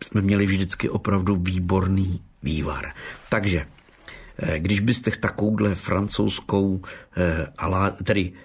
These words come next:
rožumberskou a la francouzskou polévku si chtěli udělat,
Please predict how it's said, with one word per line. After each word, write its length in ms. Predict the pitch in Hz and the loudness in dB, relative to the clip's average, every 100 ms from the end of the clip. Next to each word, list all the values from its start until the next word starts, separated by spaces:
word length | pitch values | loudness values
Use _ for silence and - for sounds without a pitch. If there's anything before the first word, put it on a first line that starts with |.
| - | -6
rožumberskou 920 | - 110 113 113 104 - - 101 98 | 0 4 4 4 4 0 0 0 0
a 80 | 104 | 2
la 160 | 101 104 | 2 2
francouzskou 840 | - - 95 92 104 92 - 113 | 0 0 0 0 -2 -2 0 -2
polévku 760 | - 98 92 90 - - 98 | 0 0 2 0 -4 -4 -2
si 160 | 98 101 | -2 -4
chtěli 320 | - 101 104 | -4 0 0
udělat, 600 | - 98 95 95 92 - | 2 0 2 0 -2 -6